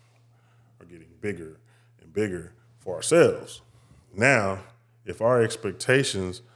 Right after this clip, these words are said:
have risen well, guess what? My expectation of you is my, my, my teammate. You gotta do the same thing. So if we gonna wake up at five thirty in the morning to do these six thirty workout-, six o'clock workouts,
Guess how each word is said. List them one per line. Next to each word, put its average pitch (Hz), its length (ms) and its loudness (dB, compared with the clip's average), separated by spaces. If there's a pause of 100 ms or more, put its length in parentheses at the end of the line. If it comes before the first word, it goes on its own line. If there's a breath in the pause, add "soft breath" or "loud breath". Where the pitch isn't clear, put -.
(300 soft breath)
have 90 200 -4
risen 104 500 -2 (440 loud breath)
well, 95 140 -4
guess 107 300 2
what? 131 400 -4 (200)
My 110 140 -4
expectation 107 720 -6
of 110 80 -6
you 135 220 -2
is 104 120 -6
my, 101 320 -2 (260)
my, 95 260 -6
my 92 220 -10
teammate. 113 580 -2 (420 soft breath)
You 104 60 -20
gotta 180 220 -2
do 117 100 -6
the 107 80 -6
same 104 300 -6
thing. 143 260 0
So 101 240 -4
if 98 60 -6
we 170 140 -4
gonna 160 200 0
wake 120 240 -4
up 104 120 -4
at - 120 -16
five 110 260 -4
thirty 104 160 -8
in 95 60 -8
the 95 60 -8
morning 139 340 -2
to 101 40 -14
do 104 80 -10
these 98 180 -10
six - 220 -12
thirty 90 240 -8
workout-, 123 440 -4
six 117 200 -8
o'clock 98 260 -8
workouts, 107 560 -2